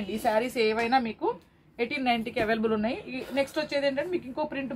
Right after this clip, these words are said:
మారుతుంది, నేను చూపిస్తాను మీకు Open చేసి ఒకటి, మీకు idea కోసము. sorry, చూసారు కదా, print మారుతుందని చెప్పాను. దీంట్లో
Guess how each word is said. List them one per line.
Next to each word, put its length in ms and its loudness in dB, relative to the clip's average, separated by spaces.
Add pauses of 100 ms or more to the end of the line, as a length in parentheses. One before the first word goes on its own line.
మారుతుంది, 320 2
నేను 140 -4
చూపిస్తాను 420 -8
మీకు 160 -10
Open 240 -8
చేసి 180 -12
ఒకటి, 180 -6 (760)
మీకు 220 -2
idea 240 2
కోసము. 280 -6 (3250)
sorry, 220 -14 (3500)
చూసారు 260 -4
కదా, 200 6
print 200 -2 (100)
మారుతుందని 460 -2
చెప్పాను. 300 -6 (1500)
దీంట్లో 220 6